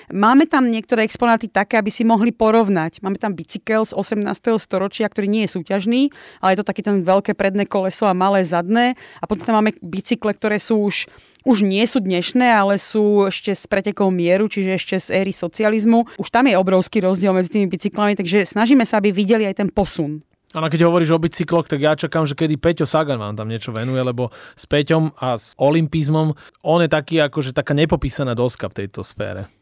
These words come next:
Speaker 1: Neviem, či môžem prezradiť, ale tak prezradím, že on už jeden, e, bicykel venoval Slovenskému olympijskému športovému výboru a v podstate, mm, radi by sme, aby bol teda vystavený v múzeu. Čakáme asi na ten cyklistický trenažer a nejak to možno celé spojíme. Uvidíme.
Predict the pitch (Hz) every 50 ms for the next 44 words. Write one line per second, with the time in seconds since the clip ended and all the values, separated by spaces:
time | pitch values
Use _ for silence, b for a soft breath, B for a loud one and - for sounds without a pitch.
0 | _ b b b b b b - 196 202 202 208 262 320 330 277 - - 220 226
1 | 233 262 247 - - 214 202 226 214 240 233 226 233 214 214 208 202 214 - -
2 | 196 196 196 208 214 214 196 220 220 196 180 214 202 196 196 202 208 214 208 202
3 | - - 208 202 190 214 208 208 208 202 196 190 190 185 185 175 196 196 - 208
4 | - 214 196 170 170 160 175 180 190 220 233 240 247 247 226 196 180 - 202 196
5 | 196 190 - - 214 208 196 202 202 - 190 180 - - 202 190 - - 196 180
6 | - 202 202 202 196 190 165 185 185 170 185 214 226 233 240 254 247 B B B
7 | B B B B - 180 180 185 185 - - - 202 - 220 214 - 214 202 190
8 | 170 185 190 185 180 180 180 180 180 180 185 185 190 196 214 202 185 202 180 208
9 | 202 196 202 196 190 185 196 196 175 190 190 190 - 208 190 185 190 - 214 202
10 | 196 196 190 185 175 175 190 185 202 208 202 196 - 190 - - 190 190 190 185
11 | 180 175 - 202 185 175 - 190 180 - - 185 - 185 - 190 - - 208 185
12 | 180 165 165 185 185 165 196 196 180 180 180 175 - _ - 190 175 175 175 160
13 | 185 165 - 185 180 180 175 - - 175 170 180 190 190 185 190 B B B B
14 | B B B - - 226 - - - 190 180 208 180 175 185 170 160 156